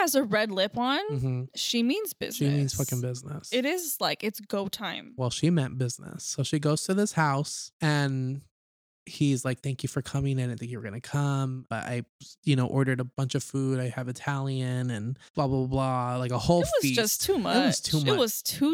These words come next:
Speaker 2: But also,
Speaker 1: desperate,
Speaker 2: like, I
Speaker 1: too
Speaker 2: was, I'm a little
Speaker 1: much.
Speaker 2: hungry, so that sounds a little good right
Speaker 1: I'm
Speaker 2: now.
Speaker 1: starving.
Speaker 2: So they're talking, and she's like, "Look, if we're gonna do this, if I'm gonna have your baby,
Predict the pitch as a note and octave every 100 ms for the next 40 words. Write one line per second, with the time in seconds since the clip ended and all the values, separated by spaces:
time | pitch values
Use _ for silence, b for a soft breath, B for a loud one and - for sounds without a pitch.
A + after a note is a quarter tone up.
0 | - F3 G#3 A3 C#4+ G#4 B3 G#3 G3 G3
1 | F4 B3 G#3 D4+ A3 D#3 D3+ D3+ D3+ C#3
2 | C3+ - D3 D#3+ F#3 - G3 F3+ C#3 A#2
3 | B2 A#2+ A#2+ A#2+ A#3+ B3 - E3+ - F#3+
4 | G#3 G#3 A3+ B3 B3 - D#3 D3 D3 F#3+
5 | F#3 - G3+ F3+ F3+ F3+ F#3+ _ _ -
6 | C#3+ - D#3+ D#3 C#3 C#3+ C3 - C3 -
7 | C#3+ D#3 D#3 C#3 C#3 C#3+ C#3+ C3+ C3+ C3+
8 | C#3 C#3 D3 D3 C#3+ C3+ C#3 C#3